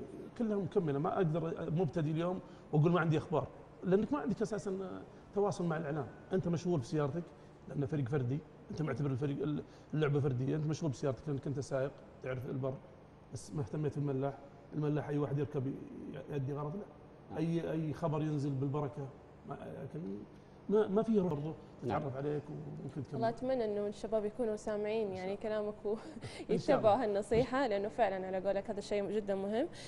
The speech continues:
Speaker 3: شكرا لك كابتن إبراهيم المهنا على
Speaker 1: أهلا.
Speaker 3: حضورك،
Speaker 1: يا أهلا.
Speaker 3: والشكر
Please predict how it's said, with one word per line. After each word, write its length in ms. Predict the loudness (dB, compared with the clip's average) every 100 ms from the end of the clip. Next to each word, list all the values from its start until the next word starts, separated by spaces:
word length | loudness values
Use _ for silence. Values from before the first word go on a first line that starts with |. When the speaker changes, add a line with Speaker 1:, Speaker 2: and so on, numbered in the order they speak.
| -10
Speaker 3:
شكرا 320 | -2 2 4
لك 160 | 4 0 -4 -4
كابتن 280 | -4 -2 -4
إبراهيم 400 | -2 -2 -2 -4
المهنا 440 | -4 -4 -2 -2 -4 -12 -4
على 80 |
Speaker 1:
أهلا. 120 | -2 -2
Speaker 3:
حضورك، 440 | 0 0 2 0 -6 -8 -8
Speaker 1:
يا 40 |
أهلا. 360 | -8 -12 -4 0
Speaker 3:
والشكر 560 | 0 0 -2 0 0